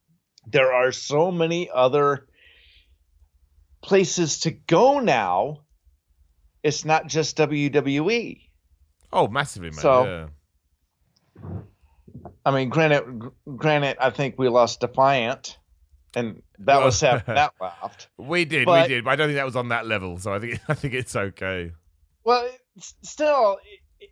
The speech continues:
Speaker 1: it's when these promotions go away, it's just that where, where do these other wrestlers go? And now you're starting to see things come up to the mainstream like A E W, and Impact's kinda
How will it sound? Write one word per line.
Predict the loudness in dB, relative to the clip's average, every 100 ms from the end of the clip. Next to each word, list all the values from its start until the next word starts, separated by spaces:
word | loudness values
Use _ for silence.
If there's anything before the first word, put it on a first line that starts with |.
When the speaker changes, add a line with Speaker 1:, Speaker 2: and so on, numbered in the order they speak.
| -10
Speaker 1:
it's | -10 -4
when | -4 -2
these | -4 -4
promotions | -2 0 0 -2 -4
go | 2 4
away, | 6 6 6 4
it's | 2
just | -2 -2 0
that | 0 2
where, | 0 0
where | 0 0
do | 0 -2
these | -2 2
other | 2 4
wrestlers | 4 2 2 -4 -4
go? | 2 4 6 4 0 -8 _ _ -4
And | 0
now | 4 6 6 6
you're | 2 -2
starting | -2 0 0 -2
to |
see | -4 -4 -4
things | -2 -2 -2 -4 -8 -10 _ _ _ _ _ _ -2
come | 0 4
up | 2 0
to | -6
the | -4
mainstream | 0 0 0 -2 -4 -2 -2 -2 0
like | 0 2
A | -2
E | -2 2
W, | 2 2 0 0 -2 -6 _ _ _ _ _ _ _ _ _ _ _ _ -6
and | -4 -4 -6 -10 -12 -4
Impact's | -4 -2 2 2 0 -6
kinda | -2 0 2 2 2 0